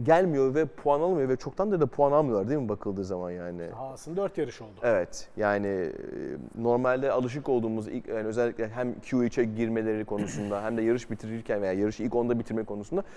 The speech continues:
Speaker 1: alışık olduğumuz bir tablo vardı bu sene Haas'larda ama,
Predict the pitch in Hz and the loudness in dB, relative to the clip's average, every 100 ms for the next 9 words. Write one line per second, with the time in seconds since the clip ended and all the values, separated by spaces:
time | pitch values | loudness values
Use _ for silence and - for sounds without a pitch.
0 | - - - - 185 196 220 208 220 226 | -20 -20 0 10 10 10 6 6 6 2
1 | 233 214 226 311 175 120 117 - 110 101 | 4 6 8 10 12 10 4 2 0 2
2 | 107 107 - 92 117 233 226 | 0 0 2 2 4 6 6